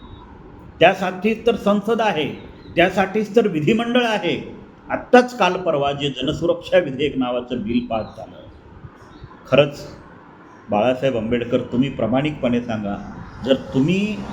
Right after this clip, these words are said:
तुमची दहा पाच लोकं विधिमंडळामध्ये पाठवली असती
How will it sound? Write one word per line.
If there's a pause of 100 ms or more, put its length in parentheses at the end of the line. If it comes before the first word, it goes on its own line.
(500)
तुमची
दहा
पाच
लोकं
विधिमंडळामध्ये
पाठवली
असती